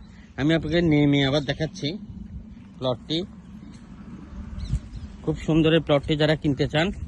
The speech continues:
খুব দ্রুত করবেন। যে সকল ভাইরা জমি কিনতে চান সাবধান থাকবেন।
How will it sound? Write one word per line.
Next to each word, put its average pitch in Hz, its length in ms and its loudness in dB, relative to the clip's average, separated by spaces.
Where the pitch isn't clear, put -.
খুব 175 140 6
দ্রুত 151 300 6
করবেন। 123 340 2
যে 143 160 2
সকল 208 320 2
ভাইরা 208 320 4
জমি 185 540 4
কিনতে 180 280 4
চান 147 300 0
সাবধান 190 500 0
থাকবেন। 170 420 -4